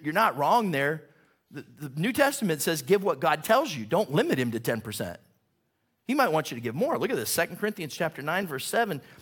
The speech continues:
"Each of you should give what you've decided in your heart to give, not reluctantly or under compulsion, for God loves a cheerful giver." Everybody smile real quick, because this is a sermon where people don't smile. So just be cheerful whether you're a giver or not. Can we do that real quick?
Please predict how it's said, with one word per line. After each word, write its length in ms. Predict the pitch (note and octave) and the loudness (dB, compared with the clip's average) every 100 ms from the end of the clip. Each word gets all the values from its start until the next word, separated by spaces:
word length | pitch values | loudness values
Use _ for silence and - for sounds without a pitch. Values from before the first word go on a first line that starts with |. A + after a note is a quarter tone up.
| _ | _
"Each 220 | G3 C4+ C4+ | -2 -2 -2
of 120 | F#3 | -2
you 180 | G3 F3+ | -2 -2
should 240 | - C#3+ | -4 0
give 180 | F#3+ G3 | 2 2
what 140 | E3+ | 0
you've 160 | D3+ C#3+ | -8 -10
decided 420 | B2+ - G3 G3+ | -4 2 2 2
in 140 | D3+ | -2
your 100 | B2+ | -6
heart 300 | A#2 G#3+ A#3+ | -2 0 0
to 80 | - | -4
give, 260 | A#2 A#2 A#2+ | -6 -4 -2
not 240 | C3+ C#3 | -2 -2
reluctantly 640 | A#2 B2+ F#3 - F3 G3 G3 | -2 -2 -2 -4 -8 -6 -6
or 160 | A#2+ | -6
under 160 | C3 B2+ | -6 -6
compulsion, 600 | B2+ A2+ - D#3+ - D3+ - - _ _ | -10 -4 -2 -2 -4 -10 -12 -20 _ _
for 120 | E3+ | -4
God 280 | C3 F3 G3 | 0 2 2
loves 280 | F#3+ F#3+ D3 | 4 2 2
a 60 | |
cheerful 480 | D3 - F3 D#3+ B2+ | -6 -2 -2 -2 -6
giver." 380 | A2+ A#2 G#2+ G2 - _ | -2 -4 -2 -8 -12 _
Everybody 440 | - A#3+ A3+ G#3 | -4 0 0 2
smile 500 | D#3 - D3 D3 C#3 | 0 -4 0 2 2
real 200 | A#2+ A#2 | 0 -2
quick, 420 | G#2+ - G#2+ - - | -4 -6 -8 -8 -14
because 260 | A#2 A#2+ | -10 -8
this 220 | C#3+ E3+ | -6 -4
is 120 | F#3+ F3+ | -4 -4
a 40 | |
sermon 340 | - F3+ E3+ | -4 -2 -2
where 120 | D3 C3 | -4 -4
people 260 | C#3+ C#3 | -4 -6
don't 300 | B2 C3+ C3+ | -2 -2 -2
smile. 360 | - B2+ G#2+ F#2+ | -4 -4 -2 -4
So 140 | D3+ | -8
just 240 | F#3 A3+ - | -2 -2 -2
be 80 | |
cheerful 340 | D3+ D3 C#3 B2+ | -6 -4 -4 -2
whether 220 | B2+ B2+ | -2 -2
you're 160 | A#2+ A2 | -4 -4
a 20 | |
giver 260 | A#2+ A2 | -4 -4
or 100 | G2+ | -6
not. 280 | G2+ E2+ - - - _ | -8 -8 -12 -18 -20 _
Can 100 | D3 | -2
we 80 | C3+ | 0
do 120 | E3 | 4
that 140 | G3 | 4
real 140 | F#3+ F#3 | 4 2
quick? 340 | G#3+ G3 - | 0 0 -4